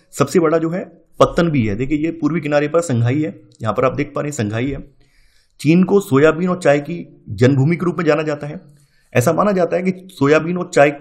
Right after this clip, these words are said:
का जो जन्म है वो चाइना में ही हुआ है। इसके अलावा कागज, रेशम और बारूद का जनक भी इसे कहा जाता है, यानी कागज, रेशम और बारूद का आविष्कार जो है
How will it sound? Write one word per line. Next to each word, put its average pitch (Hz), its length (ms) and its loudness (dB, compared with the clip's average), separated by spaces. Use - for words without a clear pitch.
का 143 80 2
जो - 440 -4
जन्म 143 240 4
है 139 120 -2
वो 123 80 -10
चाइना 120 300 2
में 156 100 2
ही 185 60 8
हुआ 165 240 2
है। 151 140 -8
इसके 127 220 0
अलावा 175 240 2
कागज, 147 420 4
रेशम 135 440 0
और 135 160 4
बारूद 120 340 2
का 190 100 -4
जनक 139 240 0
भी 165 100 -4
इसे 170 140 -2
कहा 143 140 -2
जाता 139 260 -4
है, 156 60 -10
यानी - 400 -6
कागज, 147 360 6
रेशम 147 340 -2
और 156 80 -4
बारूद 127 300 0
का 170 120 -2
आविष्कार 127 340 -2
जो 147 120 -4
है 170 60 -6